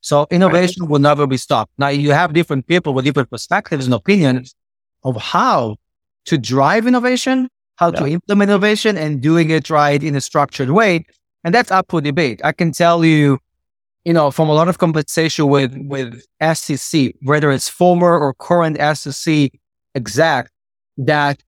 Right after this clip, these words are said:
Speaker 1: even within the S E C, there are multiple opinions.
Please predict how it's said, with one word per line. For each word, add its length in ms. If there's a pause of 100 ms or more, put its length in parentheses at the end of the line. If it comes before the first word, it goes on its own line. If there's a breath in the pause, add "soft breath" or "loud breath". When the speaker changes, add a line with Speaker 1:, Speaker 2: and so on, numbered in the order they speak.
(260)
Speaker 1:
even 340
within 420
the 100
S 260
E 60
C, 440 (260)
there 100
are 40
multiple 580
opinions. 540